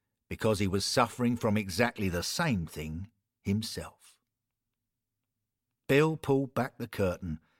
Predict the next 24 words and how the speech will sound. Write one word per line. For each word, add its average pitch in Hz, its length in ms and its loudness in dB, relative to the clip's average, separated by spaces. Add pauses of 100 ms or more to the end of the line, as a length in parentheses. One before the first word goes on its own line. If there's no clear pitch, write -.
(180)
and 87 100 -6
helped 113 300 0
the 113 80 0
father 135 460 0
of 131 100 0
the 123 120 -8
club - 400 -6
to - 160 -10
his 92 180 -12
feet. - 260 -14 (1900)
"Up 165 300 0
you 156 160 2
get, 107 440 -2
Henry." 104 480 0 (1600)
"Thank 156 440 4
you 101 200 -2
for 98 380 -4
listening, 98 720 -2
Bill. 110 480 -2 (880)
I 120 180 0
think 170 280 -4
it's - 240 -8
helped." - 420 -8 (1600)
"Now, 113 400 0